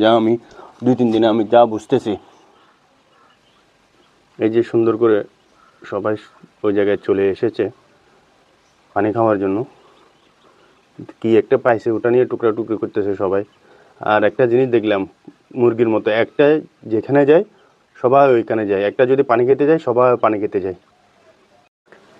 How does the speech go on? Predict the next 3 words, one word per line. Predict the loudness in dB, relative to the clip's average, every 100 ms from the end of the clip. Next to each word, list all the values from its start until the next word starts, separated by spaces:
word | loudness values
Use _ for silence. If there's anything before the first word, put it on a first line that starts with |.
| _ _ _ -20 -20 -20 _ _ _ _ _ _ 0
আসলে | 4 6 6
আমি | 4 0 _ _ _ -8
খাদ্যর | -4 0